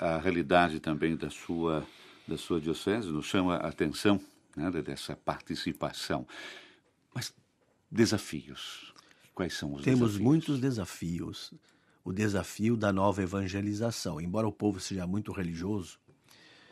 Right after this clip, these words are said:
Speaker 2: eh, nós temos lá, por exemplo, o, concentração de, de, da inteligência brasileira.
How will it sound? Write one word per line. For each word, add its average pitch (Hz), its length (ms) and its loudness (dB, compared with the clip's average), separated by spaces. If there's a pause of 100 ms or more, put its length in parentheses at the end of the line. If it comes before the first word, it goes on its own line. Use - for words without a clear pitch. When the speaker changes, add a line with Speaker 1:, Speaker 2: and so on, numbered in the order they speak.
(240)
Speaker 2:
eh, 87 560 -6
nós 101 240 -4
temos 101 320 -2
lá, 92 180 -4
por 95 160 -6
exemplo, 92 680 -6 (480)
o, 87 400 -8
concentração 107 1200 -2
de, 95 640 -4
de, 104 220 -2 (100)
da 101 140 -4
inteligência 104 760 -2
brasileira. 76 800 -8